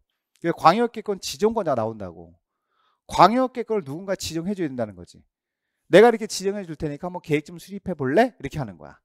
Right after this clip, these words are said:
그럼 예를 들어서, 아, 서울특별시랑 인천시를 묶을 수 있죠. 이건 누가 이렇게 지정해 줄 수 있을까? 그래서 한 단계 위에 있는 자가 가능한 거거든.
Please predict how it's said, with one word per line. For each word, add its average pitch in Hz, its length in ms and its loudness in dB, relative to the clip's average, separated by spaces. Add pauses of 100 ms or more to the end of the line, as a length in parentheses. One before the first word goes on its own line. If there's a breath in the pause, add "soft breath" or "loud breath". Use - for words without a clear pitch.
(200)
그럼 185 140 -2
예를 196 140 6
들어서, 185 520 -2 (800 soft breath)
아, 147 340 8
서울특별시랑 233 920 -2
인천시를 208 500 -8
묶을 147 280 -12
수 208 120 -8
있죠. 90 400 -8 (380)
이건 196 160 -2
누가 220 360 4
이렇게 151 220 -4
지정해 170 360 -10
줄 113 140 -14
수 107 140 -16
있을까? - 360 -14 (760)
그래서 180 240 0
한 262 160 -4
단계 254 240 0
위에 127 200 -4
있는 233 160 -8
자가 202 200 -2
가능한 120 380 -8
거거든. 101 360 -8